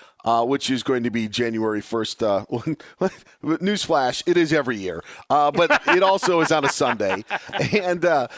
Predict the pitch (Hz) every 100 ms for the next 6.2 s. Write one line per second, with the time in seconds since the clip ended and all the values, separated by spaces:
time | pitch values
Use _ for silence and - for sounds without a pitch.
0 | - _ 147 165 170 151 180 214 196 247
1 | 269 220 214 165 185 226 220 254 339 -
2 | 190 147 123 156 156 156 147 151 135 -
3 | 190 - 190 165 170 262 330 247 165 135
4 | 156 151 151 147 139 143 135 143 143 127
5 | 139 120 135 117 165 175 175 202 214 196
6 | 196 180